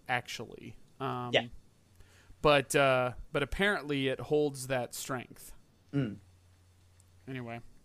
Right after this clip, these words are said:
Speaker 2: It's
Speaker 1: Um,
Speaker 2: probably not a game, to keep it simple, that really deserves to be on the top ten 'cause of what we've got coming.
Speaker 1: Right.
Speaker 2: Um, but it's definitely worth a mention, you know,
Speaker 1: Okay.
Speaker 2: 'cause it's, it, yeah, I, especially, I do, I do, I love how it looks for an N sixty-four game, especially 'cause most N sixty-four games look quite grainy.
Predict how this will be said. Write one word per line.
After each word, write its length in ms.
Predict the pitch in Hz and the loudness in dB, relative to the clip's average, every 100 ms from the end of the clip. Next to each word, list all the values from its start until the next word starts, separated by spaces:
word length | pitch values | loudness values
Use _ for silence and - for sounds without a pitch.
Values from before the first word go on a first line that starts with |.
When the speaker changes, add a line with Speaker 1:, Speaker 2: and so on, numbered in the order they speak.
| _ - | _ 2
Speaker 2:
It's 160 | 165 180 | 6 8
Speaker 1:
Um, 80 | 131 | 10
Speaker 2:
probably 180 | 254 269 | 10 12
not 140 | 240 | 10
a 40 | 170 | 12
game, 500 | 156 147 151 147 143 | 12 12 10 8 4
to 120 | - | 8
keep 140 | 185 | 10
it 100 | 147 | 12
simple, 400 | 151 135 - 120 | 12 8 8 8
that 260 | 117 117 - - | 10 8 6 10
really 340 | 139 135 127 | 10 12 8
deserves 320 | 120 131 135 | 8 12 12
to 20 | - | 12
be 40 | |
on 60 | 117 | 6
the 40 | |
top 220 | - 151 | 6 4
ten 420 | - - 123 143 143 | 6 10 10 10 6
'cause 140 | - 123 | 4 8
of 60 | |
what 100 | 123 | 10
we've 60 | 123 | 12
got 140 | 123 120 | 10 10
coming. 380 | 127 123 131 - - - - | 8 10 8 4 -10 -18 -2
Speaker 1:
Right. 180 | 127 123 | 0 10
Speaker 2:
Um, 260 | 139 151 151 | 12 12 12
but 100 | 156 | 12
it's 100 | 151 | 12
definitely 260 | 180 180 190 | 12 12 12
worth 160 | 170 | 12
a 40 | 147 | 10
mention, 500 | 110 107 - 101 104 - _ | 0 -2 -4 -4 -6 -12 _
you 80 | 120 | 4
know, 140 | 113 | 8
Speaker 1:
Okay. 160 | 107 107 | 8 6
Speaker 2:
'cause 340 | - 123 110 127 | 4 2 6 8
it's, 500 | 123 - - - - _ _ - | 8 6 4 2 0 _ _ 0
it, 180 | 190 - | 0 10
yeah, 240 | 185 160 - | 12 12 10
I, 100 | 160 185 | 10 10
especially, 280 | 185 294 - | 8 8 10
I 60 | |
do, 140 | 330 415 | 10 10
I 80 | - | 10
do, 220 | 277 139 123 | 8 4 8
I 100 | 151 | 10
love 200 | 180 - | 10 8
how 120 | 151 | 2
it 140 | 104 | 0
looks 320 | 104 104 - | -2 -2 -4
for 100 | - | 0
an 60 | 131 | 2
N 80 | 117 | 4
sixty-four 380 | 131 - - 117 | 0 2 6 10
game, 120 | 117 | 10
especially 280 | 117 196 208 | 10 10 10
'cause 140 | 143 | 10
most 260 | 151 175 190 185 - 147 - 165 | 12 12 12 8 8 0 6 10
N 180 | 165 | 10
sixty-four 460 | 151 151 - 135 135 | 10 6 6 12 12
games 200 | 131 131 | 12 8
look 100 | - | 8
quite 200 | 151 127 | 6 6
grainy. 580 | 110 120 127 127 135 147 | 6 8 8 8 6 6